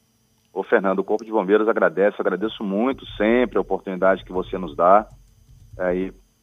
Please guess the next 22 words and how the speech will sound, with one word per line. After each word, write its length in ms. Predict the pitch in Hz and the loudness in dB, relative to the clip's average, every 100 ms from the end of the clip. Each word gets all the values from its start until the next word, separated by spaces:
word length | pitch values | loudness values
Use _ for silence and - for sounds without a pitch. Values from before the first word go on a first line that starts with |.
| - | -8
pela 160 | 92 95 | -8 -6
C 120 | 92 | -10
B 120 | 82 | -8
N, 380 | 85 90 110 90 | -8 -10 -10 -8
né, 100 | 90 | -6
um 60 | |
grande 240 | 87 90 101 | -6 -6 -6
apa-, 200 | - 95 | -4 -4
um 120 | 90 | -4
grande 240 | 87 104 - | -4 -4 -2
parceiro 500 | 101 - - 107 95 | -6 -4 0 2 2
aí 160 | 92 | 0
nessa 260 | 95 90 107 | -2 -6 -10
disseminação 680 | - - 95 95 85 - 95 | -10 -8 -6 -4 -4 -6 -6
de 100 | - | -6
conhecimento 580 | 92 - 80 87 92 | -12 -12 -12 -8 -8
pra 100 | - | -10
população. 680 | - 82 - 82 - 90 95 | -18 -18 -10 -10 -6 -4 -4
Trabalhar 460 | 90 92 87 101 117 | -4 -2 2 2 2
prevenção 680 | - 101 95 90 - 95 95 | 0 -4 -4 -8 -4 -2 -2
é 40 | |
fundamental. 880 | - 92 92 80 - 82 98 104 | -4 -6 -6 -6 -4 2 2 2